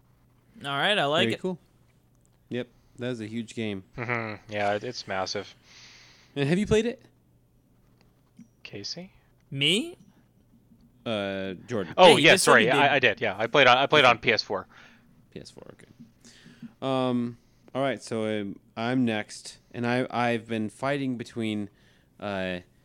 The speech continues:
Speaker 2: two things here. I'm gonna mention them both, but then I'll just go with one, if that's okay, since we've been doing that. Um, it's, it's, it's a fight between Pikmin Four
Speaker 3: Mm.
Speaker 2: and Super Mario Party Two. Uh,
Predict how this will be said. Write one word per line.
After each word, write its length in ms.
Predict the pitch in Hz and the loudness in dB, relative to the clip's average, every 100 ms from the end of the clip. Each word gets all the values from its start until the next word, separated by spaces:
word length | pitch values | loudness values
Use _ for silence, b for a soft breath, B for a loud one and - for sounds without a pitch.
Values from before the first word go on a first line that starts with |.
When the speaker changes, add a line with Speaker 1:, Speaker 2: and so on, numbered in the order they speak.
| _ - | _ -16
Speaker 2:
two 220 | - 160 | -8 -6
things 340 | - 98 73 | -4 -6 -6
here. 120 | - 104 | -6 -4
I'm 80 | |
gonna 100 | 151 | 0
mention 300 | 131 117 - | 0 -2 -2
them 80 | 117 | -4
both, 260 | 104 104 - | -2 -4 -4
but 80 | 98 | -6
then 100 | 95 | -4
I'll 120 | 95 | -6
just 200 | 90 - | -8 -8
go 120 | 98 | -8
with 200 | 87 - | -8 -8
one, 260 | 90 87 87 _ _ _ - | -8 -8 -10 _ _ _ -16
if 60 | |
that's 180 | - - | -16 -14
okay, 320 | 90 101 82 87 | -16 -14 -16 -16
since 220 | 90 85 | -18 -14
we've 140 | 87 | -14
been 100 | 82 | -14
doing 200 | 82 85 | -14 -12
that. 140 | 87 85 B B - | -12 -14 B B -4
Um, 420 | 127 131 123 117 - _ _ _ _ _ - | 0 2 0 -2 -10 _ _ _ _ _ -8
it's, 180 | 147 - - | -8 -6 -6
it's, 260 | 151 - - | -6 -6 -12
it's 120 | 151 | -12
a 40 | |
fight 300 | 139 202 226 | -4 -2 -2
between 440 | 185 - 160 151 127 | -2 -4 0 0 0
Pikmin 380 | - 156 151 127 | -6 -6 -6 -6
Four 480 | - 98 98 98 - _ _ 107 | -6 -4 -4 -6 -10 _ _ -20
Speaker 3:
Mm. 380 | 131 131 101 104 | -16 -14 -12 -6
Speaker 2:
and 380 | 101 98 95 | -4 -4 -6
Super 680 | 92 - - - - 120 117 | -10 -12 -12 -10 -10 -8 -6
Mario 280 | 107 101 95 | -4 -4 -6
Party 260 | 98 87 - | -8 -12 -14
Two. 340 | - - - - _ b b b b b - | -16 -14 -16 -20 _ b b b b b -12
Uh, 400 | 95 95 92 | -6 -4 -4